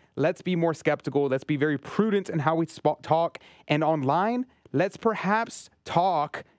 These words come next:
online as if we were talking to people in real life. Let's treat online world as if it's real life and not act different online just because you have a little bit of anonymity.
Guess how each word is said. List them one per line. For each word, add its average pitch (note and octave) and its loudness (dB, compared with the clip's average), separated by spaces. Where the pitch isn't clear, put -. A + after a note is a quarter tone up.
online D#3 2
as C#3+ 0
if G3 0
we D3 2
were D3 0
talking D3+ -2
to C3+ -4
people B2+ -2
in D3 0
real B2+ 0
life. A#2+ -4
Let's C3+ -4
treat G#3 -4
online E3+ 2
world D3 0
as C3 -2
if D3+ -2
it's D3+ -4
real D3 0
life C3 2
and C3 -2
not C3 0
act C#3+ -4
different D3 0
online D3+ 2
just D3+ -2
because C3+ 0
you C3+ -2
have C3+ 2
a C#3 0
little D3+ 2
bit C#3+ 2
of C3 -4
anonymity. C3 0